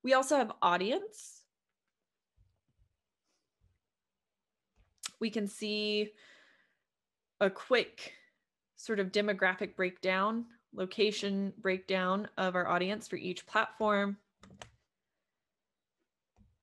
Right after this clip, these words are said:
And this is just a more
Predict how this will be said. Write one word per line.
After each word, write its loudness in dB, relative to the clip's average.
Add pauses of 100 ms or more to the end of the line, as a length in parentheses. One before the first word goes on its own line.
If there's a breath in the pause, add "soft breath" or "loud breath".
(500)
And 2 (100)
this 0
is -2
just -4
a -4
more 0